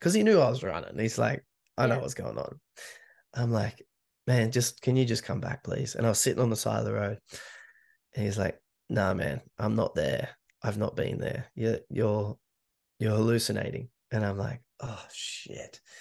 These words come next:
Speaker 1: I get up the road to my support vehicle, and River, my buddy's like, "Are you okay?" And I'm like, "No, I'm not. I'm not okay. I'm hungry. I'm thirsty. I'm tired. I'm fucking sore." He's like, "Sit down."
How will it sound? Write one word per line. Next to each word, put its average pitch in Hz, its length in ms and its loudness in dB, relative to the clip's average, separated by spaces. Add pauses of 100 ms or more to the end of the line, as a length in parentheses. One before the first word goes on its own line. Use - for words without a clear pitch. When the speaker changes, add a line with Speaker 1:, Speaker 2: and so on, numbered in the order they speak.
(1400)
Speaker 1:
I - 40 -14
get 156 180 8
up 143 120 6
the 131 120 6
road 143 260 8
to 139 80 4
my 127 120 6
support 139 480 4
vehicle, 135 460 4 (140)
and 120 180 -2
River, 131 260 2
my 117 140 2
buddy's 117 340 0
like, 107 200 -4 (480)
"Are 113 60 -8
you 120 240 4
okay?" 139 500 2 (100)
And 117 140 -2
I'm 110 140 -2
like, 117 260 -4 (360)
"No, 123 460 2 (240)
I'm 120 180 0
not. 117 320 0 (120)
I'm 117 160 -2
not 113 160 4
okay. 107 500 2
I'm 107 120 -4
hungry. 117 500 0
I'm 107 140 -6
thirsty. 113 640 -2
I'm 107 120 -8
tired. 110 600 2 (200)
I'm 113 120 -8 (120)
fucking 123 360 0
sore." 113 400 2
He's 101 140 -6
like, - 160 -8
"Sit - 260 -4
down." 95 300 -2